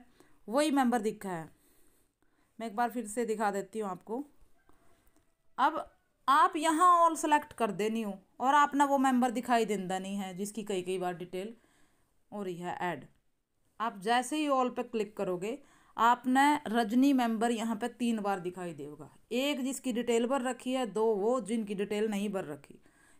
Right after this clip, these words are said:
यहाँ पे थ्री डॉट्स पे क्लिक करके यहाँ लास्ट में एक ऑप्शन मिलेगा डिलीट मेंबर, क्योंकि जब तक मेंबर की आईडी नहीं होती ना, ये वाली आईडी,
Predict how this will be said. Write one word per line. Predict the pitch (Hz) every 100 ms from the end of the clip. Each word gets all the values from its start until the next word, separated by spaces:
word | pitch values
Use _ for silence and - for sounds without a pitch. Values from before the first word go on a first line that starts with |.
| 208
यहाँ | 233 254 285
पे | 269 262 285 285 _ -
थ्री | 247
डॉट्स | 240 240 240 214
पे | 247
क्लिक | 247 233 -
करके | 202 185 214 262 _ _ _ _ _ _ _ _ _ _ _
यहाँ | 220 269 294
लास्ट | 277 262 262
में | 254 269
एक | 262
ऑप्शन | 247 - 240
मिलेगा | 220 190 190 226 - - _ _ _
डिलीट | 196 226 233 247
मेंबर, | 226 175 156 151 _ _ _ _ _ _ -
क्योंकि | 294 339
जब | 247 320 254
तक | 339 330
मेंबर | 311 302 294
की | 269
आईडी | 294 277 240
नहीं | 294
होती | 277 - 180
ना, | 175 185 - _ _ _ _
ये | 202 220
वाली | 214 202 196
आईडी, | 180 170